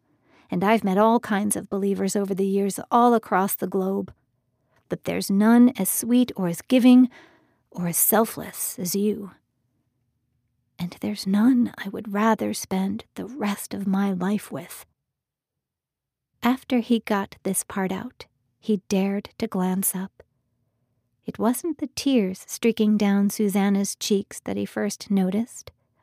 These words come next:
or the way her lips trembled.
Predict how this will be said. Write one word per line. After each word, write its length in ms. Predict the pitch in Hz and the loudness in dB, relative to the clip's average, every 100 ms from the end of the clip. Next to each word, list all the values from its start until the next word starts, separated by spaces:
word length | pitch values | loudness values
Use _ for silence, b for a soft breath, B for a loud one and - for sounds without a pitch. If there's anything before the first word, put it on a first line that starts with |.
| 185 | -2
or 340 | 190 196 240 - | -2 -2 -8 -6
the 120 | 233 | -2
way 220 | 208 196 208 | 0 2 2
her 180 | 214 | 0
lips 380 | 214 214 - - | 0 -2 -4 -8
trembled. 680 | - 208 190 180 226 247 - | -4 0 0 0 -4 -8 -14